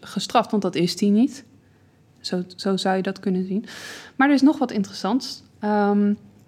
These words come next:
want als we iets verder teruggaan in de tijd, naar het oude Rome, ehm, dan komen we hier een bijzonder gebruik tegen. Dat heet damnatio memoriae. Eh, wanneer in het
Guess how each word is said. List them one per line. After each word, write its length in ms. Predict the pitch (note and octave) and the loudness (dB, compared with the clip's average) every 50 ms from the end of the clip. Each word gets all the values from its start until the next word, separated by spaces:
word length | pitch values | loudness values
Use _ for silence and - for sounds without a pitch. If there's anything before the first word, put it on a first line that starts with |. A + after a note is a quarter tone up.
| - - - - - | -20 -20 -20 -20 -14
want 180 | - - A#3 | -2 0 0
als 100 | B3+ A3+ | 0 2
we 140 | B3 A#3 A3+ | 0 0 0
iets 160 | - A#3+ - - | 0 -4 -6 -2
verder 280 | - F4+ F#4+ G4 C#4 | -2 2 2 2 2
teruggaan 360 | - - G3 G3 - F#3+ F3 | 4 2 0 0 0 -2 -2
in 100 | E3+ F3+ | -2 -2
de 100 | F3+ F#3 | -2 -4
tijd, 480 | F3 F3+ - - G3+ C#4 - - - - - - - - | -4 -6 -8 -4 -4 -4 -4 -6 -10 -16 -18 -20 -20 -14
naar 160 | - F3+ E3 E3 | -12 -10 -8 -8
het 160 | E3+ E3+ - | -8 -10 -8
oude 300 | - - - G#3+ A3 F#3 | -6 0 4 4 4 4
Rome, 480 | E3+ E3+ - E3 D#3 D#3+ E3 E3+ F#3 F#3+ - - - - - - - - - - - - - | 4 0 -2 -6 -2 0 2 2 2 0 0 -6 -14 -14 -14 -16 -18 -18 -20 -20 -20 -20 -4
ehm, 360 | - A3+ A3+ A#3 A#3 A#3 A3 G#3+ | 0 2 4 4 4 4 4 2
dan 100 | B3 A#3+ | 0 2
komen 160 | - D#4+ E4 | 4 6 6
we 60 | D#4 | 6
hier 120 | C#4+ C#4+ | 6 6
een 60 | B3+ A#3+ | 6 6
bijzonder 300 | B3 A#3+ C4+ C#4+ C4 A#3+ | 8 8 8 6 6 4
gebruik 320 | - G#3+ G#3+ A#3 A#3+ A#3+ | 2 4 4 4 4 4
tegen. 320 | B3 - D3 D#3+ E3 E3 | 2 -4 -4 -4 -4 -4
Dat 140 | - F#3 F#3 | -4 -4 -2
heet 220 | - G3+ G#3 - - | 0 0 -2 -2 -2
damnatio 640 | - G3+ G3 G#3 G#3 A3 A#3 C4+ D4+ - - B3 A#3 A#3+ | -4 -2 0 2 2 4 4 2 2 2 0 0 0 2
memoriae. 800 | A3 G#3 G3+ G3+ G3 G3+ G#3+ A#3 A3+ F#3+ D#3+ C#3 A2+ G#2+ - - - - - _ - - - - - - - - _ _ _ _ _ | 2 4 4 6 6 6 6 4 4 2 0 -2 -2 -4 -6 -8 -10 -20 -20 _ -20 -20 -20 -18 -20 -20 -20 -20 _ _ _ _ _
Eh, 180 | - G3+ G3 | 0 0 2
wanneer 260 | G3 G3+ A3 A#3 A3+ G#3+ | 4 4 4 4 4 4
in 60 | A3+ A3+ | 2 2
het 80 | A3 | 0